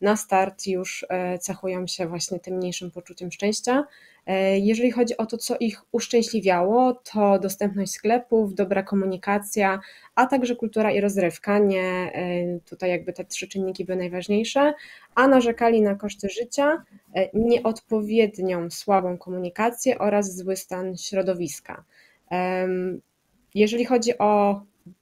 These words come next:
tą z-, drugą skrajną grupę, czyli siedemdziesiąt, e, plus, to tych, te osoby, e, dosyć podobnie,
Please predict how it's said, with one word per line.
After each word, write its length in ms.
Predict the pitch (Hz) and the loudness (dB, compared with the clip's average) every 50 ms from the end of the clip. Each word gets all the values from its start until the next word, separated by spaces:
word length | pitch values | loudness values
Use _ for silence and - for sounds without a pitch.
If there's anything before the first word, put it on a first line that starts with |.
| _ _ _ | _ _ _
tą 180 | - 214 220 | 0 2 2
z-, 100 | 208 - | 0 2
drugą 320 | - 220 233 214 202 196 196 | 4 6 6 8 6 4 2
skrajną 460 | - - - 208 202 196 196 190 190 | 0 -2 0 2 2 4 2 2 0
grupę, 280 | 190 190 185 - 175 175 | -2 -6 -6 -6 -6 -6
czyli 240 | - 196 185 180 | -4 -6 -6 -6
siedemdziesiąt, 640 | 175 - 185 196 190 185 190 185 196 185 180 - - - | -6 -6 -4 -4 -2 -2 -4 -4 -4 -6 -6 -6 -10 -8
e, 260 | - 180 175 180 180 170 | -6 -6 -4 -6 -6 -8
plus, 460 | - - 208 220 277 330 330 - - - - - - - - _ _ _ | -4 0 4 4 4 4 2 -2 -8 -16 -20 -20 -20 -20 -20 _ _ _
to 240 | - 208 214 214 | 0 2 2 2
tych, 260 | 208 - 247 233 - _ | 2 0 -2 -2 -2 _
te 140 | - - | -4 -2
osoby, 440 | - 220 214 - 233 220 208 202 214 | -2 -2 -2 -2 -2 -2 -2 0 2
e, 600 | 208 208 202 202 196 - - 185 185 190 190 175 - _ _ _ - | 2 4 2 2 0 -2 -4 -2 0 0 0 -2 -4 _ _ _ 2
dosyć 300 | 233 233 - 277 - - | 2 2 2 -2 -6 -2
podobnie, 800 | - 247 214 202 185 180 175 180 185 190 208 247 285 320 330 | 0 2 4 4 4 2 2 0 0 2 4 4 4 4 2